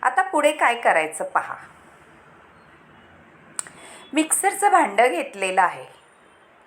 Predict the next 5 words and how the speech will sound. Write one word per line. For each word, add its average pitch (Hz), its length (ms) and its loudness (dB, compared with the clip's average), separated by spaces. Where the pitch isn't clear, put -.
त्याच्यामधले 311 640 4
आपल्याला 240 480 4
तोंडली, 208 640 0
हिरवी 196 300 -2
मिरची, 185 680 -10